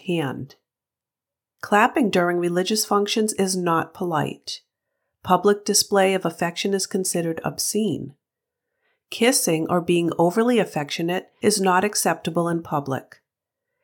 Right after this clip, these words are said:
And talking loudly during private conversation is rude. Yellow should not be worn in the presence of royalty, since it is the royal color. Shoes should be removed before entering a private home.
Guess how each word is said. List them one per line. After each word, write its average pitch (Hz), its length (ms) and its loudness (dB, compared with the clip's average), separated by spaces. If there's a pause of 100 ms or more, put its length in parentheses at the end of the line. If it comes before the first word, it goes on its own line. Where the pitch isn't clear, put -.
(140)
And 196 200 0
talking 190 420 0
loudly 196 400 6
during 180 300 0
private 175 400 -2
conversation 175 760 -2
is 175 200 -6
rude. 165 440 0 (1040)
Yellow 202 500 6
should 165 220 -4
not 151 240 -2
be 175 80 2
worn 160 440 2
in 190 100 2
the 196 80 0
presence 180 460 0
of 175 140 -2
royalty, 170 640 -2 (220)
since 190 320 2
it 180 140 0
is 180 220 4
the 175 100 -2
royal 165 340 0
color. 160 560 -4 (920)
Shoes 208 720 4
should 180 220 -2
be 180 100 6
removed 175 540 2
before 208 440 0
entering 185 400 -2
a 180 40 -2
private 160 400 -2
home. 143 560 -4